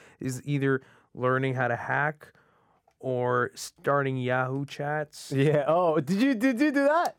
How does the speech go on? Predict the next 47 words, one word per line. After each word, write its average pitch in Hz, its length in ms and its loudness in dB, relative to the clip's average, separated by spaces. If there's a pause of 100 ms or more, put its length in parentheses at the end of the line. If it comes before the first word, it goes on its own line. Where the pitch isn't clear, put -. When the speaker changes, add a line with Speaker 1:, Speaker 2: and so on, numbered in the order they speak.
Speaker 1:
Dude. 165 240 4
Speaker 2:
Did 202 160 2
you 240 100 4
ever 220 120 2
say 208 240 2
A 165 240 4
S 151 160 -2
L, 175 140 4
Speaker 1:
Uh, - 20 -2
Speaker 2:
age, 170 120 2
Speaker 1:
oh, 170 200 4
Speaker 2:
sex, 156 160 4
Speaker 1:
dude. 143 120 4
Speaker 2:
location? 151 440 2
Speaker 1:
It, - 80 4
it 156 60 4
was, 143 360 2
yeah, 117 160 0
Speaker 2:
<laughs> - 300 -4
Speaker 1:
pretty 160 160 2
much. 135 200 0
It's 143 160 -4
like 151 120 4
Speaker 2:
I 202 60 4
Speaker 1:
a, - 20 2
Speaker 2:
love 226 400 2
those, 170 300 2
Speaker 1:
it's 143 100 -2
like 196 80 2
the 151 60 0
Speaker 2:
dude. 131 80 -2
Speaker 1:
first 156 340 0
five 139 260 0
years. 139 320 0 (100)
<laughs> - 120 -6
Speaker 2:
I 170 140 4
lo-, 180 240 2
when 175 180 2
I 202 60 4
Speaker 1:
Yeah. - 20 4
Speaker 2:
realized 185 520 2
there's 156 200 0
just 160 140 -2
other 151 280 0
people 151 440 0
in 123 120 0
the, 123 160 0